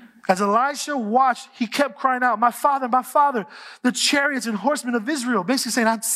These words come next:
I see it." When he could see him no longer, he took hold of his own clothes, tore them in two,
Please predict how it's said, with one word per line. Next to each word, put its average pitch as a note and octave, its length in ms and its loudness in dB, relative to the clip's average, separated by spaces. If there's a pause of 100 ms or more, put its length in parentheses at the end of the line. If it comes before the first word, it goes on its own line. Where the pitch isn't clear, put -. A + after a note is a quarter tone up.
(100)
I E4+ 80 -2
see - 300 0
it." E4 260 -2 (1400)
When A3 140 4
he A#3 140 2
could A3+ 160 -4
see D#4 400 -4
him D4+ 120 -4
no C#4+ 140 2
longer, A#3+ 320 0
he F#3+ 200 -2
took A#3+ 260 -6
hold A#3 340 0
of F#3 80 -2
his F3 140 -8
own G#3 320 0
clothes, D3 480 -6
tore G3 180 -2
them G3 140 0
in F#3+ 80 -2
two, C3 360 -12